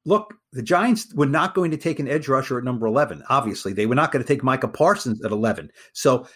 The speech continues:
now I asked them, "Is he the best pass rusher in the draft in your mind?" They didn't say yes. Uh, they probably think Jaelan Phillips is maybe a more gifted pass rusher, but this guy is an outside linebacker. And, and Lawrence, have you seen him?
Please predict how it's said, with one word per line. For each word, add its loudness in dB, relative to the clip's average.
now 2
I 4
asked 4
them, 2
"Is -2
he 0
the 2
best -2
pass -2
rusher -2
in -6
the -6
draft 0
in -14
your -2
mind?" -4
They 2
didn't -2
say -2
yes. -6
Uh, 2
they 4
probably 2
think 0
Jaelan 0
Phillips -2
is -10
maybe -4
a 2
more -2
gifted -6
pass -4
rusher, -4
but 2
this 2
guy 2
is 0
an -2
outside 2
linebacker. 2
And, -4
and 0
Lawrence, 2
have 0
you 2
seen -2
him? 2